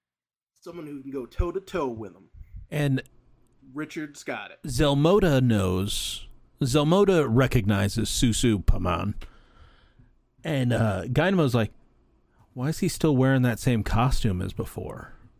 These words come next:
Speaker 2: Richie Hiker says, "Hey, they can rely on him if it involves learning about knowing your enemy." So the workers of Pegasus Motors are hanging out at the beach while Ichitaro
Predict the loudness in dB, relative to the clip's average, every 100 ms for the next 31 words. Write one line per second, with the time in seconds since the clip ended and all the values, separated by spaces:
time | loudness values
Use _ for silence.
0 | _ _ _ _ _ _ -10 -2 0 2
1 | 2 0 2 0 -2 -6 -20 _ -8 0
2 | 0 2 0 2 2 4 4 4 4 4
3 | 2 0 -2 -4 0 0 0 0 2 2
4 | 2 2 2 0 0 0 -2 -4 -6 -10
5 | -12 -16 -20 _ _ _ _ _ _ _
6 | _ _ _ _ _ _ _ -6 -2 2
7 | 0 -2 -8 _ _ -14 -6 -2 -2 -2
8 | -6 -4 0 0 2 2 2 2 2 0
9 | -2 0 2 2 0 -2 0 2 2 2
10 | 0 0 0 0 0 -2 0 -2 0 0
11 | 2 2 0